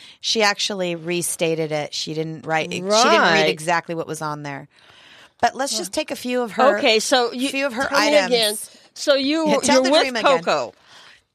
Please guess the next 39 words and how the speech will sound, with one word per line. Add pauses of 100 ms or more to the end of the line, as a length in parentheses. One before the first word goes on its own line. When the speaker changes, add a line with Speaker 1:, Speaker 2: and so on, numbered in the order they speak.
(140)
Speaker 2:
You're
with
Coco.
So
Speaker 1:
Yes.
Speaker 2:
this
dream
is
about
something
to
do
with (140)
what
you're (720)
what
you,
the
part
of
you
that
has
to
do
with
being
associated
with
Coco.
When
you
think
of
Coco,
what
do
you
think?